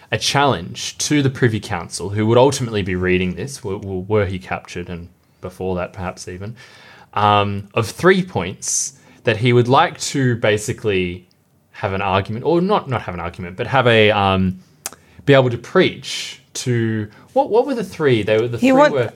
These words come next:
Speaker 2: we'll find them. Um, one was, I think, the Queen and her Privy Council.
Speaker 1: If you wanna have a look,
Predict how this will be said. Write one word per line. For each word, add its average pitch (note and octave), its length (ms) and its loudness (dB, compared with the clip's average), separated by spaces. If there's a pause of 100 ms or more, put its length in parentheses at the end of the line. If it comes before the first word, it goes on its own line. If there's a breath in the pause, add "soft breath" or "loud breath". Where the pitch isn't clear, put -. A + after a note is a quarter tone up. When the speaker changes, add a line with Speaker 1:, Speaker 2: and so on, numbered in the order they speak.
(280)
Speaker 2:
we'll A3 160 -4
find F#3+ 320 2
them. C4+ 300 -6
Um, G#3 640 4
one D4+ 200 6
was, F4+ 240 0
I B3+ 120 2
think, B3+ 180 -4
the A#3 60 -2
Queen A3+ 520 -4
and A3 200 -2
her G#3+ 120 -2
Privy G#3+ 280 -10
Council. G#3 580 -8 (960 loud breath)
Speaker 1:
If - 120 -20
you A2 60 -6
wanna G2+ 180 -4
have F#2 180 -8
a F#2 60 -8
look, E2+ 360 -10